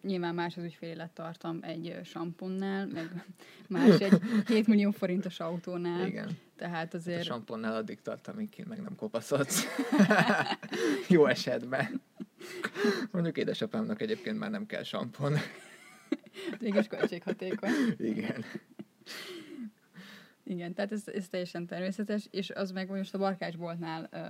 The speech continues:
Speaker 1: maradva, nyilván az lenne a cél, hogy meg-, megcélozd, vagy, ö, legyen egy olyan fajta kommunikáció, amivel azokat célzod meg, akik teljesen mindegy, hogy mikor költöztek, ők folyamatosan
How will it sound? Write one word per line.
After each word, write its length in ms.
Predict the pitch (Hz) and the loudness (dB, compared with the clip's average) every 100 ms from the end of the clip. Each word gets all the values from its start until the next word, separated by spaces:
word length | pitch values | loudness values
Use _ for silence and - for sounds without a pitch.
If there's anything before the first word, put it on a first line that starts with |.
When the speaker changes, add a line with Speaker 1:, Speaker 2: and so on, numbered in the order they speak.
| - 175 | -8 -8
Speaker 1:
maradva, 500 | 175 190 185 196 202 - - _ | -6 -4 -2 0 -2 -6 -20 _
nyilván 480 | 196 185 175 180 - | -2 0 0 -2 -4
az 180 | - 190 | -4 -4
lenne 220 | 170 165 | -4 -6
a 80 | 170 | -6
cél, 220 | 175 190 | -4 -4
hogy 120 | 196 185 | -2 -4
meg-, 220 | 190 175 - | -4 -4 -4
megcélozd, 680 | 180 175 190 170 170 - - | -6 -6 -8 -8 -10 -12 -8
vagy, 220 | 185 170 | -6 -4
ö, 120 | 170 | -4
legyen 220 | 185 180 | -2 -2
egy 140 | 165 175 | -4 -4
olyan 340 | 165 165 170 - _ | -6 -6 -8 -14 _
fajta 340 | _ 180 175 175 | _ -12 -10 -8
kommunikáció, 840 | 175 170 170 - 180 - 196 214 - - - | -6 -6 -6 -8 -10 -6 -4 -4 -8 -14 -6
amivel 260 | 196 185 | -4 0
azokat 340 | 196 175 170 - | -2 -2 -6 -6
célzod 360 | 180 165 165 | -4 -4 -6
meg, 200 | 170 190 | -6 -4
akik 320 | 190 - 196 - | -4 -4 -8 -6
teljesen 400 | 208 180 - 175 | -6 -6 -6 -6
mindegy, 220 | 165 170 | -6 -6
hogy 100 | 175 | -6
mikor 240 | 175 165 | -6 -6
költöztek, 500 | - 185 220 208 196 | -4 -2 -2 -4 -4
ők 120 | 190 | -6
folyamatosan 920 | - 180 170 165 175 - 165 165 175 | -6 -6 -6 -8 -10 -8 -6 -6 -6